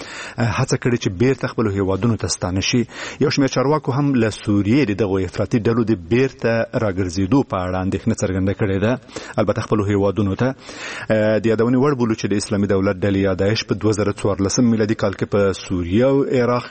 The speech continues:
کې ډېرې ځمکې ونیولې او د اسلامي خلافت په نوم واکمني اعلان کړه چې د واکمني په تیرو څو کلونو کې هم له بشري حقونو څخه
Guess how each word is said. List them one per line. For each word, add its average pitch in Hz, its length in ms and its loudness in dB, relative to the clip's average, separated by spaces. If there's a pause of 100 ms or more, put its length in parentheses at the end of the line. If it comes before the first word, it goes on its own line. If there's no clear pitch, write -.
(140)
کې 113 460 2 (100)
ډېرې 107 640 2
ځمکې 98 260 -2
ونیولې 90 380 0
او 92 100 2
د 92 80 0
اسلامي 101 340 0
خلافت 107 420 -2
په 104 80 -2
نوم 101 220 2
واکمني 98 480 0
اعلان 113 380 2
کړه 135 160 -2
چې 147 140 -2 (500)
د 107 220 2
واکمني 110 320 2
په 107 100 -2
تیرو 104 240 2
څو 107 180 0
کلونو 101 360 0
کې - 120 -6
هم 101 560 0
له 95 160 2
بشري 98 400 0
حقونو 101 300 0
څخه 95 400 -2